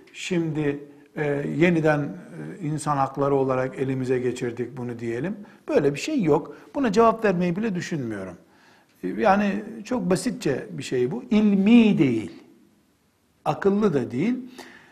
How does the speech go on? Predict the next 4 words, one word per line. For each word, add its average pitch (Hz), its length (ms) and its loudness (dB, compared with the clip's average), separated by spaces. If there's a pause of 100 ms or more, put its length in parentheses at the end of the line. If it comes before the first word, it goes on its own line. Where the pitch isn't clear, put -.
(240)
İnşallah 202 920 4
bu 202 60 -2
sözlerin 165 480 0
sahipleri 135 880 -2